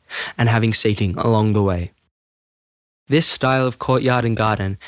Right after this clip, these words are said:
can allow for sensory sections, vegetable patches, and raised garden beds for further engagement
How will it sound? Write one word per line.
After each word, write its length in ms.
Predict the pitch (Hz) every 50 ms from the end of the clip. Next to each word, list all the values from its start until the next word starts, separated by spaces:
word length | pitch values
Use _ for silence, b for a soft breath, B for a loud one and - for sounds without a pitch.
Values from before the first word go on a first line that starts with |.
| B B -
can 160 | - - 120
allow 260 | 117 117 117 113 110
for 140 | 110 - -
sensory 440 | - - - 131 135 - - 143 143
sections, 640 | 135 - - 135 131 - - - 139 139 135 - b b b _
vegetable 460 | - 127 127 - - 139 123 135 131
patches, 580 | - - 127 117 - - - 117 113 110 - B B B -
and 160 | 117 120 117
raised 340 | 117 120 120 117 - - -
garden 340 | 120 117 113 107 113 110
beds 360 | 101 101 95 92 92 - - -
for 140 | - 120
further 320 | 117 - 123 123 123 123 131
engagement 640 | 120 123 123 117 113 110 104 - 117 120 120 -